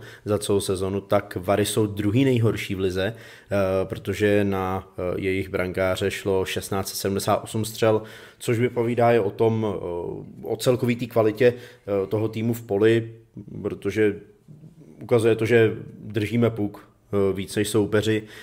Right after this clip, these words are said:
eh, zatímco Vary se spíš brání. Eh, v počtu inkasovaných gólů je to vyrovnan, tam Vary mají o tři míň, ale to teda ten rozdíl udělalo hlavně to poslední utkání, kdy jsme dostali sedmičku v Pardubicích,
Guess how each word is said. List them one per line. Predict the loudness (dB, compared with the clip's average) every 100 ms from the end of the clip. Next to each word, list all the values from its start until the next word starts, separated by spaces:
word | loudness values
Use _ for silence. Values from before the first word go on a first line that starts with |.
| -18 -14 -2
eh, | 0 2
zatímco | 0 0 0 2
Vary | 4 6 6 4 0 -8 -8
se | -4
spíš | -6 -4 -2
brání. | 0 0 0 0 -4 -6 -16 -20 -8
Eh, | -2 0 0 -2
v | -6 _
počtu | 2 2 4 4
inkasovaných | 4 2 2 0 2
gólů | 4 6
je | 4
to | 2
vyrovnan, | -2 -2 -2 -2 -2
tam | -2 -2
Vary | 0 2 2
mají | 2 0
o | -2
tři | -4 -2
míň, | -2 -2
ale | -2 -2
to | -4 -6 -2
teda | 0 2
ten | 2 0
rozdíl | 0 -2 -2 0
udělalo | 2 2 4 2
hlavně | 0 0 0
to | 0
poslední | -2 -2 -2 -2
utkání, | -4 -2 -2 0 -2
kdy | -2
jsme | -4
dostali | -2 0
sedmičku | 0 0 -4 -6
v | -10
Pardubicích, | -8 -4 -2 -2 -4 -8